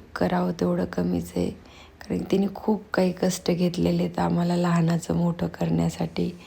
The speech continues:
आणि खरंच अशी आई भेटणं भाग्यच लागतं. म्हणजे तिचे कष्ट हे खूप जास्त येतं, कारण की आम्ही पाच भावंड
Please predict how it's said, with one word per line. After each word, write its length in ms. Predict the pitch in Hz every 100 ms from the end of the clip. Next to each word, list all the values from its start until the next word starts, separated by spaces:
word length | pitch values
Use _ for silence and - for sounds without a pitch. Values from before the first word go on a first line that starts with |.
| - - - - - -
आणि 600 | 170 170 180 180 180 180 180 - - - - - - - - - - - - - - - - - - - - -
खरंच 320 | 196 190 - - 180
अशी 300 | 180 - 190
आई 280 | 180 180
भेटणं 520 | 180 185 180 175 175 175 -
भाग्यच 560 | 180 165 - - 190 -
लागतं. 440 | 170 170 - - 196 - - - - - - - - - - - - - 226
म्हणजे 680 | 185 185 208 208 208 196 -
तिचे 200 | 185 202 190 -
कष्ट 400 | 202 - - 202
हे 380 | 202 180 185 - - - - - - - - - -
खूप 220 | - 226 - -
जास्त 420 | 190 185 - -
येतं, 300 | 175 170 - - - -
कारण 280 | 175 175 175 170
की 240 | 185 185 180 - - - - -
आम्ही 200 | 175 185
पाच 420 | 190 - 185 185 170
भावंड 520 | 180 175 175 170